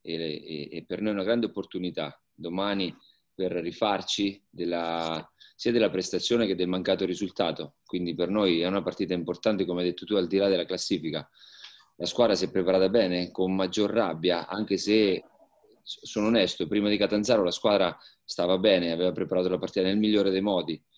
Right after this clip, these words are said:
e poi abbiamo incontrato onestamente un avversario molto forte. Eh, Francesco è ritornato da, da pochi giorni, quindi,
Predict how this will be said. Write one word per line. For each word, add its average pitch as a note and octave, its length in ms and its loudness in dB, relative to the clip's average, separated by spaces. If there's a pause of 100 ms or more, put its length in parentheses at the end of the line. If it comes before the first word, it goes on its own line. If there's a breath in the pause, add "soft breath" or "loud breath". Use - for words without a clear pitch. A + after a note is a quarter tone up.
(360 loud breath)
e - 140 0
poi G#2 420 6
abbiamo F#2+ 260 2
incontrato F#2 580 0
onestamente G2 560 0
un F2 80 -4
avversario F2+ 400 -2
molto G2 300 -2
forte. D#2+ 580 -8 (300 soft breath)
Eh, F2 240 -2
Francesco G#2 580 0
è G#2 120 6
ritornato G2+ 580 2
da, F2+ 380 0
da F2+ 140 -2
pochi G2 320 0
giorni, F2 540 0 (100)
quindi, F2+ 760 2